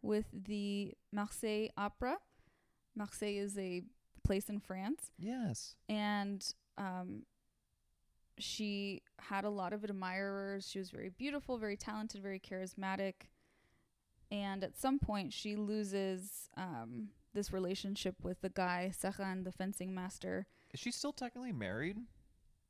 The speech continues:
Speaker 1: I don't know. I, I never saw anything about the marriage being annulled or there being a divorce, so it could be that they remained married indefinitely but didn't have a life together.
Speaker 2: Right.
Speaker 1: So she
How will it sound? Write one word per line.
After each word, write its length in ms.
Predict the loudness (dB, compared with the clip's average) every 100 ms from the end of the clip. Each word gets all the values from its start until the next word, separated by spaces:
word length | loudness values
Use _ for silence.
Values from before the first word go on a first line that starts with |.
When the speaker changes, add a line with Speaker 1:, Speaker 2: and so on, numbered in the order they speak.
| _ 2
Speaker 1:
I 100 | 4
don't 160 | 4
know. 220 | 4 2 0 -6 -20 _ -4
I, 220 | 0 4
I 20 |
never 220 | 4 4 2
saw 180 | 4 4
anything 320 | 2 2 2
about 180 | 2 2
the 80 | 2
marriage 320 | 2 2 0
being 160 | 0
annulled 500 | 4 6 8 8 6
or 100 | 6 4
there 100 | 4
being 220 | 2 0
a 20 |
divorce, 380 | -2 0 0 2
so 80 | -2
it 80 | 2
could 160 | 2
be 120 | 4 2
that 180 | 0
they 240 | 2 0 0 _ _ _ -20 0
remained 420 | 4 4 4 0 0
married 300 | 4 4 4
indefinitely 680 | 2 2 2 0 0 0 -2
but 220 | -2 -4 -4 -6
didn't 300 | -2 -2 -4 -10 -6
have 100 | -2
a 60 | 0
life 260 | 2 0
together. 460 | -2 -4 -2 -2 -4 -6 -10
Speaker 2:
Right. 220 | -10 -10 -16 -20 -20 -20 -20 -20 -18 -4
Speaker 1:
So 480 | 2 4 4 2 -4 -20 -8
she 640 | -4 0 2 2 0 -2